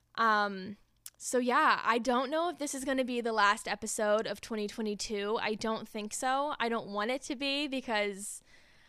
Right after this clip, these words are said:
I, I think I'm gonna do one more before the end of the year. Um, but if this is the last episode of twenty twenty-two, I wanna thank you for being here.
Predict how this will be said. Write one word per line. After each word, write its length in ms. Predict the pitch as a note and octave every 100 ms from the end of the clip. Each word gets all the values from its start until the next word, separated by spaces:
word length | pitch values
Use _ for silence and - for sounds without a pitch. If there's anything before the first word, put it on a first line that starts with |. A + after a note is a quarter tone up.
| _ - -
I, 760 | A#3 A#3 A#3 A#3 A#3 A#3 A3+ F3+ - _ _ _ _ _ -
I 200 | A3+ A#3
think 260 | - A3
I'm 80 | A3+
gonna 160 | A#3 B3
do 180 | A#3
one 140 | A3+ G3
more 300 | F#3 D3+ D3+
before 420 | G3+ - - -
the 160 | G#3 -
end 160 | G3+
of 120 | G#3
the 80 | A3+
year. 340 | A3 - - G#3+ _
Um, 520 | - G3 F#3 E3 - G#3 - _ _ _ _ _ - -
but 200 | A3 B3+
if 120 | E4
this 200 | - E4+
is 200 | F4 G4
the 80 | D4+
last 320 | D4 A#3+ A3
episode 360 | G#3 G3+ - F#3+
of 80 | G#3
twenty 260 | B3 G#3
twenty-two, 640 | G3+ A3 G3+ G3+ G#3 G3 A3+
I 100 | -
wanna 220 | A3 A3 A3
thank 340 | A3 G#3 A#3
you 160 | C4 C#4+
for 500 | - A#3+ A3 G#3+ G3 G3+ -
being 360 | C4 D#4 D#4
here. 600 | C#4+ A#3 G3+ G3+ B3 D4+